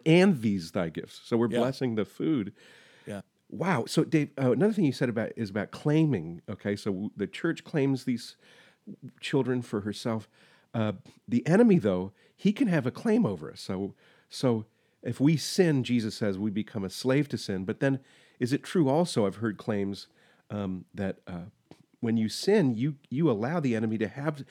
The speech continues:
Speaker 1: and if, if you're unrepentant, if you're unrepentant,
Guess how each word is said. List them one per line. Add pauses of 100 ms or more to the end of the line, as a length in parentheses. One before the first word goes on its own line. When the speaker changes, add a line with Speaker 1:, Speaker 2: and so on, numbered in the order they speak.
Speaker 1:
and
if,
if
you're
unrepentant,
if
you're
unrepentant,